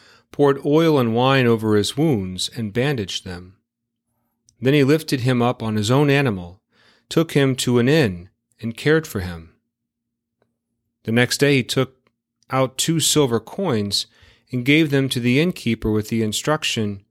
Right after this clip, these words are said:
"Take care of him. If you spend more than what I have given you, I shall repay you on my way back."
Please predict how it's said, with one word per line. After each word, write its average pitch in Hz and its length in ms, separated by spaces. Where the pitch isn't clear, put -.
"Take 151 200
care 170 220
of 107 140
him. 87 320
If 101 160
you 113 140
spend 147 420
more 139 260
than 131 140
what 120 140
I 120 100
have 117 160
given 147 300
you, 92 320
I 123 100
shall 127 200
repay 123 320
you 117 220
on 101 80
my 101 120
way 98 220
back." 101 440